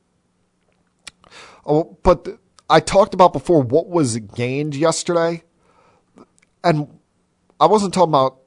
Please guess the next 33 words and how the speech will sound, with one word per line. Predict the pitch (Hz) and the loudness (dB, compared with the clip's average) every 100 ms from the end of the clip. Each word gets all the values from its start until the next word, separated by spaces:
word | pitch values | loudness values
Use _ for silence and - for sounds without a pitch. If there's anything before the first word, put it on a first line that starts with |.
| - | -10
you | |
know, | 113 | -6
Michael | 135 175 196 | 2 2 2
Carter | 190 160 160 143 | 2 4 4 2
and | 127 | 2
Elijah | 123 131 135 135 _ - - 135 | 0 0 -2 -6 _ -16 -4 -4
Moore | 120 113 107 104 107 - | -2 -2 -2 -4 -8 -12
playing | - 143 120 113 | -2 0 0 -4
well. | 104 98 95 _ _ - | -6 -8 -10 _ _ 2
That's | 170 170 | 2 2
a | |
positive, | - 165 156 - - - _ _ _ - | 0 2 2 0 -10 -20 _ _ _ -6
because | 147 147 135 | 2 2 4
those | 165 160 - - - | 4 2 -4 -16 -14
two | - 156 | -6 0
guys, | 147 139 135 - | 2 2 0 -6
you | 139 143 | -2 -2
hope, | - 160 156 - - _ _ - | 0 0 0 -2 -4 _ _ 2
are | 147 139 127 - _ - | 4 6 2 -8 _ -6
pieces | - 190 - 139 117 - _ | -2 0 0 0 0 -6 _
moving | 120 139 156 147 | -4 0 0 0
forward | 127 - 170 127 113 107 - _ _ | -6 -4 -2 0 -2 -6 -14 _ _
for | 156 131 | 0 0
the | |
quarterback. | - 175 165 117 - 87 - _ _ _ _ | 0 2 2 0 -8 -14 -20 _ _ _ _
The | 135 | -8
quarterback | - 208 214 175 147 - | 2 4 6 6 6 2
who | - 156 | -6 -2
moving | 151 170 143 | -2 -2 -4
forward | - 180 147 123 - _ | 0 2 4 0 -6 _
will | - 120 180 | -8 0 0
not | 143 160 170 143 107 | 2 2 0 0 0
be | 160 127 101 | 0 0 -6